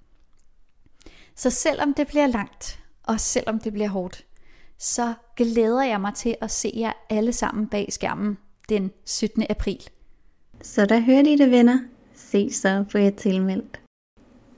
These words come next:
Speaker 2: Region Vest inviterer til endnu et inspirations- og sparringsmøde over Zoom. Denne gang kommer det til at handle om, hvordan du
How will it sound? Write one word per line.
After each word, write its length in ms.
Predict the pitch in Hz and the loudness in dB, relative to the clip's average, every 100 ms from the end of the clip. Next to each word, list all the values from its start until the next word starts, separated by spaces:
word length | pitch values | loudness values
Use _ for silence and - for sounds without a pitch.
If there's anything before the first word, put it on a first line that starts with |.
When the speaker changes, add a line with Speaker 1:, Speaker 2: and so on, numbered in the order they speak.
| - | 0
Speaker 2:
Region 420 | 247 233 247 240 240 | 6 8 10 10 8
Vest 400 | 285 285 - - | 6 4 -2 6
inviterer 500 | 262 247 233 - 226 | 8 8 6 4 2
til 220 | 226 - - | 2 -4 4
endnu 240 | 247 277 | 8 8
et 200 | 269 214 233 | 8 4 4
inspirations- 760 | 202 - 196 196 196 202 - | 4 4 0 0 0 -4 -4
og 60 | 214 | -6
sparringsmøde 840 | - 190 185 196 - 196 196 202 - | -2 -2 0 0 2 4 4 2 -2
over 220 | 196 - | -2 -2
Zoom. 540 | - - 196 190 202 226 - - - - _ - | -2 0 2 2 2 -2 -12 -20 -20 -20 _ 6
Denne 220 | 247 320 | 8 8
gang 240 | 269 233 | 4 0
kommer 220 | - 208 202 | 2 4 4
det 140 | 202 | 0
til 140 | - | -2
at 80 | - | -4
handle 440 | 214 208 220 262 226 | -2 2 4 4 2
om, 100 | - | 0
hvordan 380 | 214 208 208 | -2 0 2
du 80 | 214 | 0